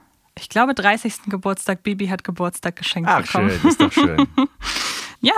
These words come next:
Speaker 1: wollen wir mal reinhören, wie die Be-, Weihnachtsmänner hier an der Auffindung
Speaker 2: Mhm.
Speaker 1: des Steins beteiligt sind?
Speaker 2: Können wir gerne machen. Also wie gesagt, natürlich Bernhard und Kartoffelbrei kommen unversehrt wieder zurück.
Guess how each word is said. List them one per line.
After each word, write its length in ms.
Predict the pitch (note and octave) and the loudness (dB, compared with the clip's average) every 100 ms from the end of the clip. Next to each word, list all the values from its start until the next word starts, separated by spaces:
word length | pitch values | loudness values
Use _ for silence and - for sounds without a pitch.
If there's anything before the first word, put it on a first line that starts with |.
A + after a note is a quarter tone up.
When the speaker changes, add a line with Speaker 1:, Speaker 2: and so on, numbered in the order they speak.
| C4+ | 4
Speaker 1:
wollen 120 | A#3 | 2
wir 100 | F#4+ | 4
mal 120 | A#3+ | 2
reinhören, 480 | G#3 G3 A#3+ C#4+ B3 | 4 2 4 2 2
wie 120 | B3 | 0
die 280 | A#3 A#3+ A3+ | 0 0 0
Be-, 280 | - G3+ F3 | 0 0 4
Weihnachtsmänner 640 | G3+ B3+ D4 - B3 B3+ | 2 2 -2 0 2 2
hier 440 | A#3 A#3 B3+ C#4 C4 _ - | 0 0 2 0 -2 _ -4
an 200 | - G#3+ | 0 0
der 400 | G#3 G3+ G3 F#3+ - | 2 0 0 -4 -4
Auffindung 720 | - A#3+ - - C#4 C4 C4+ | 0 0 0 0 4 4 2
Speaker 2:
Mhm. 60 | B3+ | 0
Speaker 1:
des 160 | A#3 - | -2 -6
Steins 400 | - G#3+ A#3 - | 0 0 0 -2
beteiligt 560 | - - E3 G3+ - | -6 -2 -2 -2 -6
sind? 120 | - G#4+ - - - | -8 -8 -12 -20 -12
Speaker 2:
Können 160 | - G#3 | -2 0
wir 60 | F#3+ | 2
gerne 180 | F3 | 0
machen. 260 | D#3+ E3+ E3+ | 2 0 0
Also 220 | A#2+ C3 | -2 -2
wie 60 | C#3 | -2
gesagt, 260 | A#2+ G#2+ | -2 -2
natürlich 480 | A#2 G2+ C#3 C3 F#2+ | -2 -2 -2 -2 -2
Bernhard 460 | B2 B2+ C3+ B2+ - | 0 0 0 -2 -2
und 100 | G#2+ | -4
Kartoffelbrei 720 | - G#2+ A#2 A#2+ F#2 F#2+ F#2+ | -6 -4 -4 -2 -2 -2 -2
kommen 520 | - A2+ G#2 G#2 F#2+ - | -2 -2 0 -2 -4 0
unversehrt 800 | D#3+ G3 - C3+ A2+ A#2 A#2+ A2 | 0 0 -2 -2 0 0 0 -4
wieder 200 | F#2+ E2+ | -4 -4
zurück. 600 | - G#2+ E3+ - - | -4 -2 -2 -4 -12